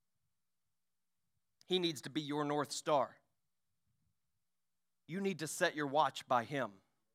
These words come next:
Jesus needs to be your standard of measuring things in your life. Jesus needs to be the filter that you operate by. He needs to be,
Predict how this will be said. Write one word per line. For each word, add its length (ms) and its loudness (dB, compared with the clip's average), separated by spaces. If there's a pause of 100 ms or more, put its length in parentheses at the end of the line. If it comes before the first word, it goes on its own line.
(840)
Jesus 500 -4
needs 240 -6
to 100 -14
be 120 -4
your 180 -6
standard 680 -2 (400)
of 160 -2
measuring 580 0 (760)
things 280 0
in 80 -4
your 160 -4
life. 320 6 (720)
Jesus 500 -2
needs 280 -4
to 80 -10
be 120 -2
the 100 -6
filter 520 -4 (220)
that 120 -4
you 160 -6
operate 560 2
by. 280 0 (840)
He 160 -4
needs 280 -4
to 100 -4
be, 200 -2